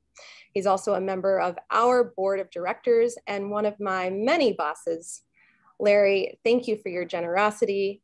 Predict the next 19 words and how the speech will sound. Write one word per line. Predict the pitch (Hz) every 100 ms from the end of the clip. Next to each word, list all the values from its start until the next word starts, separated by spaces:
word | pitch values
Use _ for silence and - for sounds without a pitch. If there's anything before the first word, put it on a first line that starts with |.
| -
and | 185 180 175 175 175 - _
he's | _ - 262
going | - 185 190
to | 220
introduce | - 185 190 185 208 233 -
our | 190 180 175 170 -
guest | 196 165 - -
speaker | - - 254 254 233
and | 220 185 175
moderator. | 175 180 175 175 214 294 349 _ _ -
So | - 185 175 -
Larry, | 196 208 220 220
over | 240 254
to | 240
you. | 208 208 202 214 _ _ _ _ -
Gentlemen, | 226 226 226 220 220 - -
thank | 254 262
you | 220 190
again, | 196 196 202 196